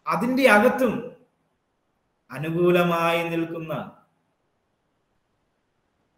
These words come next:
അതിൻ്റെ പോസിബിലിറ്റിയെയാണ് അബ്രഹാം അവിടെ നോക്കിയത്. ഇമ്പോസിബിൾ ആയിട്ടുള്ള ധാരാളം കാര്യങ്ങൾക്കിടയിൽ അവൻ അതിൻ്റെ പോസിബിലിറ്റി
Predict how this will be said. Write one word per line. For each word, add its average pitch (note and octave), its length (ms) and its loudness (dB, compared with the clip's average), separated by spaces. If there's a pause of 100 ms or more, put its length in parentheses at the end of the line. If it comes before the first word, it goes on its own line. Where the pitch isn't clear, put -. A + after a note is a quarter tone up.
(580)
അതിൻ്റെ E3+ 340 0 (160)
പോസിബിലിറ്റിയെയാണ് A3 1160 0 (1040)
അബ്രഹാം D3 580 -4
അവിടെ C3 200 -4 (100)
നോക്കിയത്. G#2+ 420 -12 (680)
ഇമ്പോസിബിൾ F3 680 0 (120)
ആയിട്ടുള്ള E3 440 0 (720)
ധാരാളം A3 800 6 (600)
കാര്യങ്ങൾക്കിടയിൽ F#3 920 0 (760)
അവൻ B2 240 -4 (320)
അതിൻ്റെ A#2 260 -8 (140)
പോസിബിലിറ്റി E3+ 800 -6